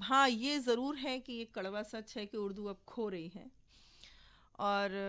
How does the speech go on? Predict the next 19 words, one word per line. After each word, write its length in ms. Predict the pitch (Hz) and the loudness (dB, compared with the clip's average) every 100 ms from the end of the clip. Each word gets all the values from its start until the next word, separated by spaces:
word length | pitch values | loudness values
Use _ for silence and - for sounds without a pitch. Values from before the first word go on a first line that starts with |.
| 196 196 | -2 -4
लेकिन, 480 | 233 262 311 277 262 | 0 2 2 2 4
अ, 340 | 226 196 180 - _ _ 196 | 4 2 0 -6 _ _ 6
आपके 680 | 233 - - 285 277 262 | 6 6 -2 4 6 6
इस 220 | 262 - 269 240 220 190 - - - _ _ - | 2 -2 0 0 0 -4 -10 -20 -20 _ _ -2
रेडियो 380 | 226 233 247 262 | 0 0 0 -2
के, 280 | 247 233 226 | -2 -2 0
आकाशवाणी 640 | 202 214 220 233 220 226 | -2 -2 0 0 0 0
के 320 | 233 220 214 | 2 2 2
ज़रिए 480 | 190 196 220 247 294 | 0 4 4 6 4
से 220 | - 269 | 2 -2
जो 180 | 226 233 | -2 -2
उर्दू 280 | 208 196 254 | -2 -2 -4
को 100 | 247 | 0
आपने 320 | 196 185 208 | 0 0 -2
ज़िंदा 360 | 202 208 220 233 | 0 2 4 4
किया 240 | 220 190 | 4 0
हुआ 260 | 180 196 175 | 0 0 0
है 180 | 190 196 | 0 -2
और 460 | 202 202 202 185 | 0 0 0 -6